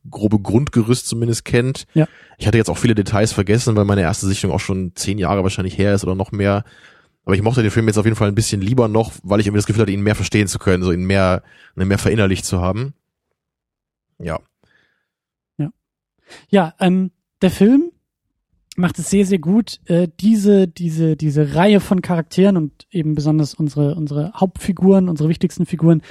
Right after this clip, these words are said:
Speaker 2: <clears throat> sehr, sehr effektiv in den ersten, was sind das, zehn, fünfzehn Minuten einzuführen. Das, was wir gerade beschrieben haben, all, all diese Charakterzuschreibungen, sehen wir sofort.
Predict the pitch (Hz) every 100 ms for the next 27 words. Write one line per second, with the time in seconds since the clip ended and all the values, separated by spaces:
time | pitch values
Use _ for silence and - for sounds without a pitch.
0 | - - - - 147 175 190 196 156 170
1 | 160 - - 170 151 - 156 156 165 156
2 | - 156 151 147 - _ - - 156 143
3 | - - 175 170 165 - 156 147 151 -
4 | 147 135 - - 147 143 - _ _ _
5 | _ - 170 175 170 175 170 180 - 190
6 | 180 143 143 156 165 165 165 160 160 156
7 | 156 160 165 - 165 147 135 _ _ _
8 | _ - 226 233 - 190 185 190 190 180
9 | _ _ _ _ _ _ _ 185 180 196
10 | 180 151 - 156 - -